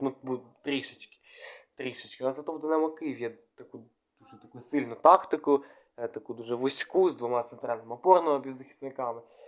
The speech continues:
Ось у Динамо Київ ми ставимо атаку, і в Шахтаря я також ставлю атаку. Ось, е, атака на атаку. Я взагалі не присутній, я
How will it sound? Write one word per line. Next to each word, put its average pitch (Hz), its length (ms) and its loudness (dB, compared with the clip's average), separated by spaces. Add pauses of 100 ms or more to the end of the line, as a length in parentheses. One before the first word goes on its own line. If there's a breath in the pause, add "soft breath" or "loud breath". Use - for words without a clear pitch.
(180 loud breath)
Ось 180 240 -8
у 160 40 -12
Динамо 185 320 2
Київ 147 240 -6
ми 135 100 -6
ставимо 147 400 0
атаку, 202 520 -2
і 147 40 -2
в 147 100 -8
Шахтаря 151 500 0
я 135 60 2
також 139 440 -4
ставлю 117 380 -4
атаку. 165 600 -4 (340)
Ось, 113 360 -14
е, 98 120 -20 (420 soft breath)
атака 165 380 -6
на 131 160 -6
атаку. - 360 -12
Я 131 240 -8
взагалі 117 420 -18
не 127 180 -8
присутній, 135 720 -18
я 123 160 -18